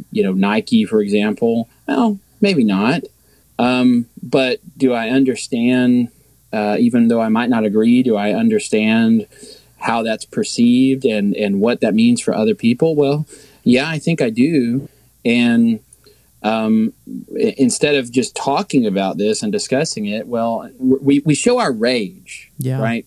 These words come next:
Speaker 1: But, uh, that, that, that, and to me, that's a very unfortunate part of this, of social media, is that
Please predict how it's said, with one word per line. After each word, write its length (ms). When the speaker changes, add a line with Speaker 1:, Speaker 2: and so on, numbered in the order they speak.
Speaker 1:
But, 180
uh, 180
that, 180
that, 200
that, 260
and 480
to 80
me, 220
that's 200
a 80
very 680
unfortunate 960
part 400
of 160
this, 260
of 160
social 320
media, 320
is 140
that 200